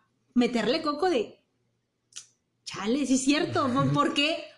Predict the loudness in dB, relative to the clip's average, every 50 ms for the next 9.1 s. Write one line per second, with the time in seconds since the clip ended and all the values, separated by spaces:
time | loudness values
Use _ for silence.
0 | _ _ 0 0 2 2 2 2 4 4 4 2 4 4 4 4 4 2 2 4
1 | 6 6 8 6 6 4 2 2 0 0 0 0 0 0 -2 0 2 4 4 4
2 | 4 2 0 0 0 0 0 0 0 -2 -6 -12 -20 _ _ 0 2 4 4 4
3 | 2 2 0 -2 -2 0 0 -2 -2 -4 -4 -2 -2 0 0 0 0 0 -2 -2
4 | -4 -6 -10 -12 -10 -10 -10 -10 -12 -4 -2 0 0 0 0 0 0 0 0 0
5 | 0 -2 -2 -2 0 2 2 2 0 0 -2 -2 0 0 0 0 0 -4 -8 -14
6 | _ _ _ _ _ _ _ -6 -2 -2 -2 0 0 0 0 0 0 -2 -2 -2
7 | -2 -4 -4 -2 0 0 0 -2 -4 -4 -4 -2 0 0 0 0 0 -2 0 0
8 | 2 2 2 2 0 2 2 2 2 0 0 -2 -2 -2 0 0 0 0 -2 -2
9 | -4 -10